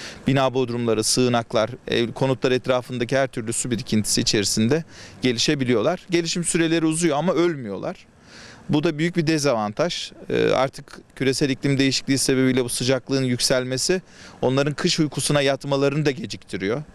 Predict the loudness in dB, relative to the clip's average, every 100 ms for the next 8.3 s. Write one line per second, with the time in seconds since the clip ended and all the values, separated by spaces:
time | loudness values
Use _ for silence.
0 | -20 -16 -14 -12 -12 -12 0 2 4 2
1 | -2 -4 2 2 2 0 0 2 0 0
2 | -2 0 -2 -2 -4 -4 0 0 0 -2
3 | 0 2 2 2 2 0 -2 -10 -20 -20
4 | -20 -20 -4 0 2 0 0 -2 2 0
5 | 2 0 0 2 0 2 0 0 0 0
6 | 0 0 -2 -2 -4 -2 0 2 0 0
7 | 0 2 2 2 -2 0 0 0 0 -4
8 | -4 0 0